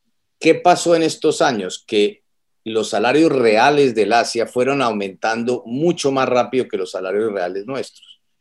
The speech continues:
Entonces, hay una convergencia, digamos, cada vez mayor en los salarios. Ese es un punto importante. Y creo que hay otro punto que está en el trasfondo de esto, que es lo que está haciendo, digamos, toda esta discusión de, de nearshoring,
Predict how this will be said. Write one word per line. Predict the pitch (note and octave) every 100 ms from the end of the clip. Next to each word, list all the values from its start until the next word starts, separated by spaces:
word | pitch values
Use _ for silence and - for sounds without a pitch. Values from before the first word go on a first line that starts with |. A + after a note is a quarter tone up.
| _ _ -
Entonces, | G#2 B2 B2 D#3 D3+ - _ _ _
hay | A#2 C3+ - - _
una | C3 C#3 C#3
convergencia, | B2 A2 G2+ F#2 C#3+ C#3+ - G#2
digamos, | F#2+ G#2 A2+ G#2 -
cada | A#2+ A2+ A#2
vez | A#2 A2
mayor | A2 A2 A2+ A2
en | G#2+
los | F#2 -
salarios. | F2 E2+ G2 A2+ - _ _ _ _ _
Ese | B2 A2 B2
es |
un | A#2+ A#2
punto | A2+ G#2 G#2+
importante. | G2 F#2 E2 D#2 - _ _ _ _ _ _
Y | B2 A2+
creo | D3+ E3
que | F3
hay | E3 E3+
otro | F3 E3+ D#3
punto | D#3 D3+ D#3
que | - G#2 G2 -
está | - F#2+ - A2+
en | C#3
el | C3+
trasfondo | A2 - G#2+ A2 B2
de | G#2+
esto, | F2+ - - _ _ _ _
que | A2
es | A2+
lo | A#2+
que | A2
está | - A2
haciendo, | B2+ D3 C#3 C#3 D3 C#3+ -
digamos, | G2+ F#2+ G2+ A#2 -
toda | A#2+ B2
esta | A#2+ A#2+
discusión | A#2 A2 F#2+ F#2 G2 G#2
de, | A2+ -
de | F#2 F#2
nearshoring, | F#2 G2 G2 G2+ F2+ G2